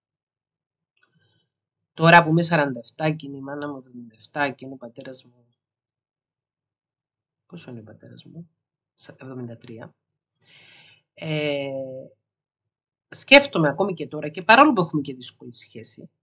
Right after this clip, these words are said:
ότι όταν θα φύγουν, θα πονέσω πολύ.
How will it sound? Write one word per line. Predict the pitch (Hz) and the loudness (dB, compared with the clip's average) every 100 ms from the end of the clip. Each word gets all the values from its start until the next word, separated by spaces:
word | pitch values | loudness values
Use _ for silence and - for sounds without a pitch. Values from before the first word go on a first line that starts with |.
| _ _ _ _ _ | _ _ _ _ _
ότι | _ 185 180 | _ -4 0
όταν | 247 247 190 | 2 4 2
θα | 160 | -2
φύγουν, | - 135 165 294 311 _ _ | -10 -12 -6 -6 -6 _ _
θα | 196 | -8
πονέσω | 208 208 196 | -2 -2 -4
πολύ. | 160 135 113 | -10 -16 -18